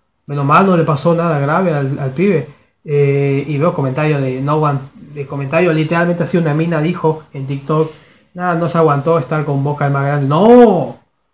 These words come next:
El pibe se, se convulsionó. Digo, tené un poco más de empatía, la puta madre. Digo, Dios santo, ¿cómo hay gente, son puertos obviamente, cómo hay gente tan tarada que no diferencia nada?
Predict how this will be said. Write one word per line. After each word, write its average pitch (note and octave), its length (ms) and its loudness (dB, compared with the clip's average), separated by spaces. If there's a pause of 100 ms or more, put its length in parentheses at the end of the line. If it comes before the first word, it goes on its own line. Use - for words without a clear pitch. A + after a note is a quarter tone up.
(260)
El C3 140 -14
pibe A#3 340 4
se, E3 460 0
se D#3 160 0
convulsionó. D#3 920 2 (640)
Digo, D3+ 1000 2 (100)
tené D#3 180 0
un G3 60 2
poco A3+ 180 2
más G#3 120 6
de G3+ 60 4
empatía, E3+ 440 4
la E3+ 160 4
puta F#3+ 300 6
madre. F3+ 640 2
Digo, F3 480 -2 (800)
Dios A#3 260 0
santo, G#3+ 640 2
¿cómo D#4 180 2
hay C4 60 4
gente, B3 480 2
son A#3+ 240 2
puertos F3 360 0
obviamente, D#3 380 -4
cómo B3+ 180 -4
hay A#3+ 60 -2
gente A3+ 280 -2
tan A#3+ 300 2
tarada F3 460 2
que F#3 100 0
no F#3+ 80 0
diferencia F#3+ 540 2
nada? A3+ 440 0